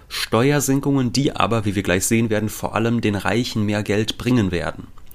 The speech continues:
Dabei könnte ja zum Beispiel dieses von der F D P angestrebte Verhältnis von neunzehnhundertfünfundsechzig ganz anders wiederhergestellt werden. Die sagen ja, früher musste man das achtzehnfache des Durchschnittsverdienstes verdienen,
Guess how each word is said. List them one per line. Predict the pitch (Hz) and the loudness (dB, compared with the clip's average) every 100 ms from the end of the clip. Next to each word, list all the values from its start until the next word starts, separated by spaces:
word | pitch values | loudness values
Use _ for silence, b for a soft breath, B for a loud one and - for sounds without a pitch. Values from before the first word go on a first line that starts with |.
| B B B B B B | B B B B B B
Dabei | - 98 | -2 0
könnte | 98 - 120 113 | 0 0 2 2
ja | 98 | 0
zum | - | 0
Beispiel | 98 101 - | 0 0 -2
dieses | 98 104 - | 0 0 0
von | 110 | -2
der | 92 | -4
F | 95 - | -6 -6
D | |
P | - - 123 | -6 -2 -2
angestrebte | - 117 117 - - 110 - | -2 -2 -2 -4 -4 -4 -4
Verhältnis | 101 92 92 117 120 - | -8 -6 -4 -4 -4 -4
von | 104 | -4
neunzehnhundertfünfundsechzig | 104 104 98 - 101 98 104 - 107 | -4 -4 -6 -4 -4 -2 -4 -6 -4
ganz | 101 107 | -4 -4
anders | - 156 180 - | -2 0 0 -2
wiederhergestellt | 98 87 85 78 - - - | -4 -6 -10 -8 -6 -6 -6
werden. | 85 82 | -8 -6
Die | 85 | -6
sagen | 85 90 101 | -4 -2 -2
ja, | 95 | -2
früher | 85 - 117 110 | -4 0 2 4
musste | 101 101 98 | 2 0 -2
man | 92 | -2
das | - | -4
achtzehnfache | - - - 123 110 104 107 | -8 -10 -4 -4 -2 -4 -4
des | 98 - | -4 -2
Durchschnittsverdienstes | 117 - 101 - 104 110 107 104 | -2 -2 -6 -4 -2 -2 -2 -4
verdienen, | - 92 104 107 | -2 0 2 2